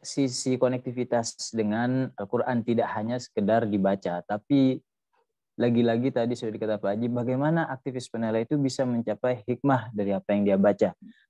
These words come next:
khususnya bisa mencapai hikmah apa yang terkandung dalam Al-Quran, seperti itu.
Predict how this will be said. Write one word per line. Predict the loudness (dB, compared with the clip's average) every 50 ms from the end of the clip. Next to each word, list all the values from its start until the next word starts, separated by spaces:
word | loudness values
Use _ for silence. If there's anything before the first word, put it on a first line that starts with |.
| _ _ -8
khususnya | -2 -2 -2 0 2 2 4 4 4 2 -2 -4 -6
bisa | -6 -6 -2 0 0
mencapai | 2 2 2 2 2 0 -2 -4 -4
hikmah | -4 -2 0 0 0 0 -4
apa | -4 0 2 4 4
yang | 4 4 0
terkandung | -4 -6 -6 -4 -2 -2 0 0 0
dalam | 0 2 2 2 0 0 -2 -6 -8 _ _ _ _ _ -8
Al-Quran, | -8 -6 -4 -4 -4 -2 0 -2 -2 -2 -4 -8 -12
seperti | -16 -12 -6 -6 -6 -4 -4 -8 -8
itu. | -10 -12 -16